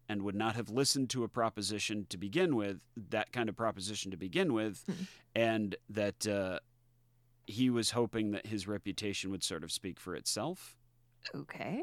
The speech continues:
Speaker 1: So finally, the judge rules on December seventeenth, again, this is about a year later,
Speaker 2: Mm-hmm.
Speaker 1: that all of the evidence that was provided about the alleged fix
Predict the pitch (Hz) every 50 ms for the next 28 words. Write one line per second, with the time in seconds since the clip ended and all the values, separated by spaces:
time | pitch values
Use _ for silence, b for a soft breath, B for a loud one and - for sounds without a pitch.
0 | 403 - - - 143 123 - 208 220 240 233 226 220 208 156 165 123 - 151 151
1 | 160 147 123 120 123 139 147 151 147 127 127 131 117 113 110 104 - - 156 160
2 | 165 165 - - - 139 135 143 123 - - - 127 95 107 123 - - - 110
3 | 110 107 143 113 90 92 98 107 - - 107 92 104 104 101 92 90 92 107 139
4 | 147 143 135 123 107 92 - 76 104 123 - 214 175 175 175 - - - _ _
5 | _ _ _ _ _ _ _ - - _ - 117 123 120 120 117 - - - -
6 | - _ _ _ _ - 123 135 160 180 180 151 160 175 147 131 143 135 147 135
7 | 139 135 131 - - - 127 117 113 - - 117 117 113 - - - 151 143 185
8 | 208 240 208 127 110 104 104 107 87 113 110 113 - 101 104 117 113 110 - 107
9 | 107 113 120 113 104 104 82 - - - 196 127 110 - - - - -